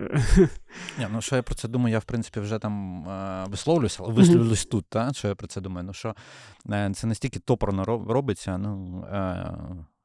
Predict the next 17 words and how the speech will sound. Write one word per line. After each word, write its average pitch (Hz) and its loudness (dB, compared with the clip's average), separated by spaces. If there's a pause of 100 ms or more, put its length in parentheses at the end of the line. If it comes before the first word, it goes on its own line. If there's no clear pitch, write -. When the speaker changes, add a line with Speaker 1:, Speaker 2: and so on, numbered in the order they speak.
Speaker 2:
там 107 -4
циферки, 101 -6
просто 95 -6
у 98 -2
них 104 -4
навіть 98 -4
не 104 -2
співпадають 104 -4
цифри. - -8
Speaker 1:
Да, 156 4
там 160 4
цікава 180 6
Speaker 2:
Мінімум. 165 4
Speaker 1:
де-, - -8
деталь, 175 6
що, 160 0
е, 156 4